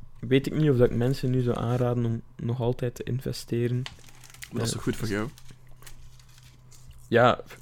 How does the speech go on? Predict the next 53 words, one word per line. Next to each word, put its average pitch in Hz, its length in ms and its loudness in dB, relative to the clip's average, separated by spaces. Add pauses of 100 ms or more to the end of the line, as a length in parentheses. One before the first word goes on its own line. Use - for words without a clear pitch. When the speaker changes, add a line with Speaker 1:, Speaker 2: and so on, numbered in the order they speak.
(160)
Speaker 1:
moest 120 240 -2
ik - 120 -10
wil-, - 220 2
eh, - 140 -2 (140)
moest - 180 -4
ik 107 100 -6
willen, 143 400 2 (180)
allee, 127 240 4 (480)
Speaker 2:
<laughs> - 320 -8
Speaker 1:
dan 123 320 4
ging 123 320 4
ik, - 80 -8
"Hey, 160 540 2
steek - 320 -6
er 131 120 2
duizend 156 400 6
euro 160 200 6
in, 139 160 2
steek - 260 -6
er 131 120 0
duizend 143 380 2
euro." - 120 -2
Ja, 127 200 4 (140)
dan 117 260 2
gaat 117 180 0
hij 120 80 2
blijven 120 300 0
stijgen 127 360 0
natuurlijk. 117 540 -2 (640)
Maar 120 200 4
Speaker 2:
Ja, 113 100 4
Speaker 1:
ik, 107 40 0
Speaker 2:
maar 110 100 2
Speaker 1:
ik 113 100 2
Speaker 2:
zo 113 100 -6
Speaker 1:
wil 110 80 2
Speaker 2:
zijn 113 100 2
we 110 60 2
Speaker 1:
ook 110 60 0
Speaker 2:
niet, 113 120 -2
we 117 60 -8
zijn 110 240 -4
neutrale 110 360 -6
verslaggevers. - 760 -10 (320)
Speaker 1:
Ja, 120 140 4
ik 120 140 0
wil 120 100 4
ook 123 100 2
niet 135 120 -2
op 135 60 -4
mijn 120 240 0
geweten 120 580 -4
hebben. 131 180 -6